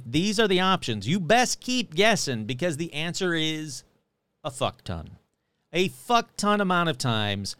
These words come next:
people have shot Bigfoot. Too many times, some might say. Kurt might say. It is absolutely insane how many people shot at Bigfoot throughout the years.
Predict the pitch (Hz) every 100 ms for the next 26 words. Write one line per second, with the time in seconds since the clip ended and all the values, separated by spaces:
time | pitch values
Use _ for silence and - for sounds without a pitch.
0 | _ - 156 170 156 127 - 147 143 143
1 | - 104 127 95 - 90 - - _ _
2 | _ _ _ _ - 262 262 247 262 262
3 | 240 - 175 160 139 127 147 135 120 104
4 | - 113 87 - _ - 196 170 139 120
5 | - 135 107 90 - _ _ _ _ _
6 | _ _ _ 214 233 170 147 _ - 233
7 | 240 - 240 208 190 180 160 - 123 90
8 | 78 - _ _ _ _ _ - 165 214
9 | 254 254 185 147 127 104 110 - - 175
10 | 214 240 147 139 120 - 127 127 147 165
11 | 170 156 - 135 131 139 117 92 85 -